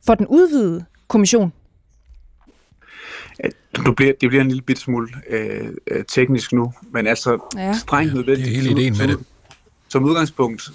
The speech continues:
Speaker 2: som, som udgangspunkt, når man <clears throat> arbejder på, med kommissioner på den her måde, så, så er det jo skriftligt, og så er der mulighed for, at man kan indhente bidrag,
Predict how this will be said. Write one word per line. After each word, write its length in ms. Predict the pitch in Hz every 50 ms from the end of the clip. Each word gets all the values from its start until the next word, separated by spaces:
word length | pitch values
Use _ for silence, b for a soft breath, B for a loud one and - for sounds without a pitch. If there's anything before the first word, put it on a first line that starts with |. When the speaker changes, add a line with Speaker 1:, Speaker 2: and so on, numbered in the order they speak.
| - -
Speaker 2:
som, 280 | - - 120 123 - - -
som 180 | - 139 131
udgangspunkt, 720 | 135 151 156 147 131 - - - 123 110 110 107 - - - b b b b b b b b b -
når 100 | - 120
man 300 | 117 117 113 110 104 - _ _ -
<clears throat> 640 | - - - - - 87 76 - - - - - -
arbejder 440 | - 123 135 143 135 123 113 110 - _ _ -
på, 140 | 131 - -
med 80 | 127 120
kommissioner 460 | - 120 110 113 - 139 131 120 113
på 100 | - -
den 100 | 110 113
her 80 | 117 110
måde, 220 | 107 104 107 117
så, 180 | - - 127 - -
så 160 | - - 113
er 80 | 113 123
det 80 | 147
jo 120 | 135 110 95
skriftligt, 480 | - - - 117 123 123 - 123 120
og 60 | 131
så 80 | - 135
er 40 | 127
der 60 | 123
mulighed 280 | 123 127 143 156 147 -
for, 80 | - 117
at 60 | 123
man 100 | 120 117
kan 100 | - 110
indhente 320 | 123 131 131 110 104 - -
bidrag, 320 | - 127 127 - 110 101